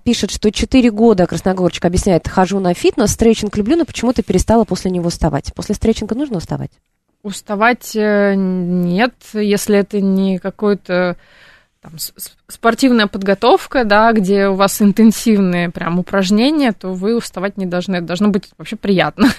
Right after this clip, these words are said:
Speaker 2: <laughs> и легко проходить.
Speaker 1: А, и даже прогресс будет, если приятно, легко. Мы же знаем, что некоторые любят боль и мучения.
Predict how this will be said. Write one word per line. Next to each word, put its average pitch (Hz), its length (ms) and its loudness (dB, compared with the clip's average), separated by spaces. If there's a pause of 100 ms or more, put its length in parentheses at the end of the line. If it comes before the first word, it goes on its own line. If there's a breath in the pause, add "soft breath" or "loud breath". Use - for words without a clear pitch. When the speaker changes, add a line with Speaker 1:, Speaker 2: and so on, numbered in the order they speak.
(120)
Speaker 2:
<laughs> 226 80 -4 (720 loud breath)
и 226 60 -2
легко 196 300 0
проходить. 151 540 -12 (1040 loud breath)
Speaker 1:
А, 156 280 2
и 180 80 2
даже 196 220 2
прогресс 220 320 2
будет, 170 280 -4
если 151 180 -4
приятно, 151 400 -4
легко. 151 320 -8
Мы 165 140 0
же 175 100 -2
знаем, 196 220 0
что - 180 -8
некоторые 160 360 -4
любят 156 220 -4
боль 165 340 -2
и 147 420 -2
мучения. 170 960 0